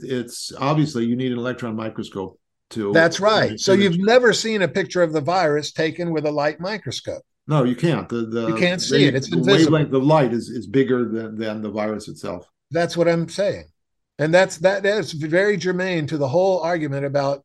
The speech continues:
Speaker 2: lockdowns. Plus, here's the, here's the real issue with lockdowns. You're taking people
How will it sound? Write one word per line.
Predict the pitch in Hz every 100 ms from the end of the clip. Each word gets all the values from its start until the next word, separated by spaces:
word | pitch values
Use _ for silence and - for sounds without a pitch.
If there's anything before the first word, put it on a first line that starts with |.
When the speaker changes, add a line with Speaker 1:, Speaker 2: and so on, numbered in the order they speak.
| 156
Speaker 2:
lockdowns. | 175 143 120 104 92 - -
Plus, | 214 214 139 -
here's | 151 220 226 170
the, | 151 143
here's | 202 202 131
the | 135
real | 147 147 131
issue | 131 - 113
with | 107
lockdowns. | 113 120 - 95 87 - - _ _ _ _ _ _ _ _ _ _ _ _ _ _
You're | 156 196
taking | 196 214 233 254 214
people | 190 220 220 143 110 101